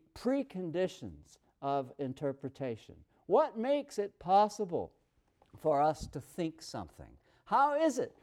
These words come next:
that we come to think one thing as opposed to another thing? How is it that there are areas of agreement among us? How is it, for that matter,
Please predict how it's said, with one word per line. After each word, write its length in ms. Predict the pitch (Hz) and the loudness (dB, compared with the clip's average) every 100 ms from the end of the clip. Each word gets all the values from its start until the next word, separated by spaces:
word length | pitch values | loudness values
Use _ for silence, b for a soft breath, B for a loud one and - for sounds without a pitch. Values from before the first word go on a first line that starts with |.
| b | b
that 200 | 160 165 | 2 2
we 140 | 165 156 | 0 -2
come 340 | 185 175 160 - | 0 0 -2 -8
to 80 | |
think 500 | 135 - 196 131 - _ _ | -10 0 0 0 -6 _ _
one 420 | - 139 160 156 143 | 0 2 2 0 -6
thing 400 | 180 147 104 92 b b 147 | -4 -4 -4 -10 b b 2
as 240 | 147 131 | 2 2
opposed 480 | 131 139 117 110 - | -6 -6 -6 -8 -8
to 100 | 123 | -6
another 340 | 123 123 117 | -4 -4 -6
thing? 240 | - 87 90 | -12 -14 -4
How 360 | 151 277 311 | 2 4 6
is 200 | 320 302 | 6 4
it 220 | 320 - b b b | 0 -2 b b b
that 520 | 151 170 165 165 156 - - | 6 8 8 8 4 -2 4
there 220 | 175 175 | 6 8
are 260 | 170 170 165 | 8 8 8
areas 500 | 208 240 233 208 180 | 8 8 8 4 2
of 200 | - 180 | 2 2
agreement 680 | 180 151 262 359 330 120 - 147 | 2 2 2 2 -2 -6 -8 -6
among 340 | 131 120 95 | -2 -2 -4
us? 140 | 80 - | -10 -6
How 300 | 123 143 156 | 2 6 6
is 180 | 156 | 4
it, 120 | 185 - | 0 -4
for 120 | 185 | -2
that 280 | 185 185 180 | 2 0 0
matter, 380 | 190 196 190 | 0 4 4